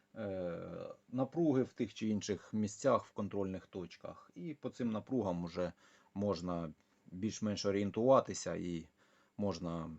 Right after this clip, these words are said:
м, скажімо так, настроїти цю схему. Одне, що тут залишиться,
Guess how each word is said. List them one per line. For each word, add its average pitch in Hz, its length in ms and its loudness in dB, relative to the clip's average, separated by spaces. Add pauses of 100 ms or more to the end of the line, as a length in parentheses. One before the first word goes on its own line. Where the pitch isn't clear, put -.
(160)
м, 82 380 -8
скажімо 87 360 -8
так, 85 280 -6
настроїти 98 580 0 (100)
цю 80 80 -14
схему. - 380 -14 (720)
Одне, 135 280 0
що 135 140 -2
тут 131 180 -2
залишиться, 131 760 2